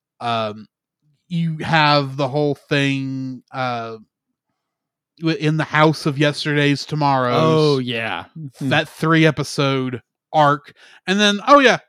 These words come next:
Speaker 1: I forgot there is one thing that pulled from before Rapunzel and the Great Tree. Madame Canardus and Vigor the Visionary show
Speaker 2: Yes.
Speaker 1: back up.
Speaker 2: Yes.
Speaker 1: But it's revealed that Vigor the Visionary is actually, uh, the guy who created the weather fixing machine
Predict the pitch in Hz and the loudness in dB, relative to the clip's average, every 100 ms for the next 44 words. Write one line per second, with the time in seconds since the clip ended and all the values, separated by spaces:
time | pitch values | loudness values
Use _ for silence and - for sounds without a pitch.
0 | - 180 220 196 220 175 156 147 156 143 | -8 -2 0 2 2 2 -2 -2 -2 -2
1 | 139 139 151 143 - 139 127 123 147 135 | -4 -6 -4 -6 -6 -10 -10 -6 -4 -4
2 | 131 139 127 131 131 131 135 - 135 131 | -4 -6 -8 -8 -8 -8 -10 -8 -8 -8
3 | _ _ - 160 196 233 214 240 262 285 | _ _ -2 4 4 4 0 0 2 2
4 | 160 139 - - 165 160 156 151 131 180 | 0 -2 -10 -8 -2 0 0 -4 -4 -2
5 | 185 196 202 196 247 240 165 147 139 160 | 2 2 2 0 -2 0 0 0 2 6
6 | 202 226 233 180 151 151 - - 156 180 | 8 10 10 8 4 2 -4 -10 -4 -2
7 | 151 - 139 185 196 - 202 220 214 208 | -2 -6 2 6 6 6 6 6 6 4
8 | 190 220 220 208 202 220 196 208 208 202 | 2 2 4 4 4 2 2 2 4 4
9 | 202 185 196 - - 202 196 190 180 - | 2 0 -4 -4 -4 -2 0 -2 -4 -8
10 | _ _ _ _ _ _ _ - 165 165 | _ _ _ _ _ _ _ -2 2 6
11 | 165 160 165 180 190 190 190 - 208 208 | 6 4 0 2 2 2 -2 0 2 2
12 | 208 202 202 208 202 - 190 - 160 151 | 2 2 4 4 4 0 -4 -2 -4 -4
13 | - 156 147 147 147 147 | -4 -2 -2 -2 -4 -6